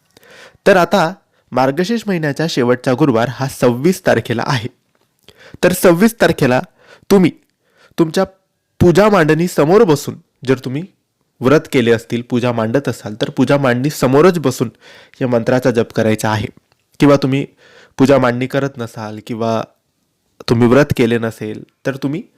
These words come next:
सकाळी किंवा संध्याकाळी तुमच्या देवघरासमोर मूर्ती लक्ष्मीची असेल किंवा फोटो असेल लक्ष्मी मातेचा,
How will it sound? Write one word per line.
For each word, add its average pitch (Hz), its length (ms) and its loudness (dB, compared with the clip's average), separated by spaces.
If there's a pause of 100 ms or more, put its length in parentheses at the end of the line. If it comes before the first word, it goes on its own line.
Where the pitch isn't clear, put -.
(540)
सकाळी 185 420 2
किंवा 175 220 -2
संध्याकाळी 143 540 -2 (120)
तुमच्या 135 200 -2
देवघरासमोर 135 760 2
मूर्ती 127 380 0 (600)
लक्ष्मीची 160 460 0
असेल 113 360 0
किंवा 117 200 -2 (220)
फोटो 160 360 2
असेल 123 220 0
लक्ष्मी 113 360 -6
मातेचा, 117 420 -6